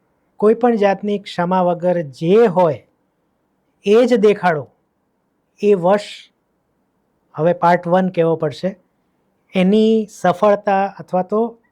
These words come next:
એના જે વખાણ થયા, એની પાછળનો જે કહેવાય રાઝ અથવા તો, અ, સિક્રેટ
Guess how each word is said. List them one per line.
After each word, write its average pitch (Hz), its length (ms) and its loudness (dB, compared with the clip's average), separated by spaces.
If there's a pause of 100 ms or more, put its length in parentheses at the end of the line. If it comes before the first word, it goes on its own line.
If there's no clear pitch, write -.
એના 180 200 -2
જે 185 100 -2
વખાણ 185 380 0
થયા, 143 320 -14 (1120)
એની 196 260 0
પાછળનો 180 760 -2 (560)
જે 160 340 2
કહેવાય 170 360 0
રાઝ 156 540 -2 (380)
અથવા 160 240 -6
તો, 160 400 -4 (440)
અ, 147 280 -10
સિક્રેટ 196 600 -2